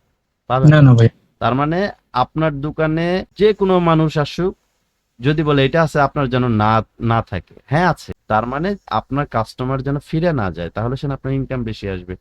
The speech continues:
Speaker 1: যখন আপনার এই প্রোডাক্টে অডিয়েন্স, কাস্টমার বেশি যাবে, আপনার তত কনভার্সন বেশি হবে, তত আর্নিং বেশি আসবে। এটা কিন্তু in training চলতেছে, আপনাদের বড় বাজেট এই জন্য দেই নাই।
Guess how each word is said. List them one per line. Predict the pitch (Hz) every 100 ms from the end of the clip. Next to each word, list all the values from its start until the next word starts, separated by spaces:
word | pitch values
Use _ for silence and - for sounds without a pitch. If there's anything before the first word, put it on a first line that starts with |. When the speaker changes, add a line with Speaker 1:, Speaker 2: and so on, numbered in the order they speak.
| _ _ _ -
Speaker 1:
যখন | 139 165 160
আপনার | 156 156 160
এই | 156
প্রোডাক্টে | 151 156 147 143 _ 165 -
অডিয়েন্স, | - 117 120 139 143 147 147 -
কাস্টমার | 120 107 - 131 131
বেশি | 151 180
যাবে, | 165 165 180 262 - _ _ _
আপনার | 110 110 120
তত | 127 120 131
কনভার্সন | 123 120 120 123 143 139
বেশি | 139 147
হবে, | 139 139 160 - _ _ -
তত | 110
আর্নিং | 107 107 120 127
বেশি | 120 -
আসবে। | 101 98
এটা | 101 120
কিন্তু | 131 147
in | 156
training | 139 120 117
চলতেছে, | 107 104 92 92
আপনাদের | 92 101 98
বড় | 95 107 107
বাজেট | 101 95 98
এই |
জন্য | 92 95
দেই | 95 107
নাই। | 85